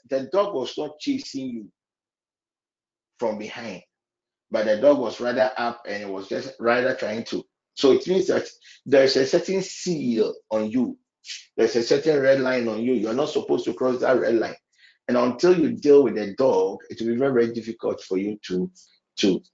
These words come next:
to have a certain request granted. So what you have to do is, after you've placed an injunction, then you focus now on warfare prayers against the dog.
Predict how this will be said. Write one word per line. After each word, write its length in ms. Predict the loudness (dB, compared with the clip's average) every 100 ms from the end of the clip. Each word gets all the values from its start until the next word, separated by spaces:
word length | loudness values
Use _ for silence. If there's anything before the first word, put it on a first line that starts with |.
| _
to 240 | 0 2 2
have 340 | 2 2 2
a 80 | -2
certain 340 | 0 0 0 0
request 640 | -2 -2 -4 -4 -12 _ _ _
granted. 480 | 0 2 2 -2 -8 -10 -20 -20
So 300 | 2 4 6
what 320 | 6 4 4 2
you 80 |
have 160 | 2 0
to 80 | -6
do 360 | -2 -2 -2 -4
is, 180 | -8 -10
after 240 | -6 -6
you've 240 | -6 -6
placed 260 | 0 2 0
an 160 | -4 -6
injunction, 800 | -4 -2 0 -2 0 0 -2 -8 -20 -20 0
then 180 | 4 4
you 60 | 4
focus 520 | 2 2 2 0 0
now 180 | 2 2
on 280 | 2 2 4
warfare 400 | 4 4 0 0
prayers 360 | -2 -2 -2
against 680 | -4 -4 -4 -4 -6 -10 -12 -18 -4
the 200 | -2 -2 -6 _ 2
dog. 320 | 2 2